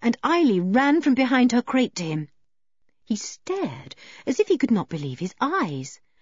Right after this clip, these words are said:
and then picked her up, calling something to Morgan in Welsh.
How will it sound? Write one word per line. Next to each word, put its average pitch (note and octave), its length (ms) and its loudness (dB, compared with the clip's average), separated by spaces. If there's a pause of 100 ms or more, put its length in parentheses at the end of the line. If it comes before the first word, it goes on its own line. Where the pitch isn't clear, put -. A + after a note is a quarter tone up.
(300)
and F3 140 -4
then F#3+ 320 2 (260)
picked - 280 -4
her C4+ 120 2
up, F3 240 -4 (420)
calling C4 400 4
something G3+ 300 2
to F#3+ 80 -2
Morgan G#3 400 2
in D#3 160 -2
Welsh. F#3 460 -2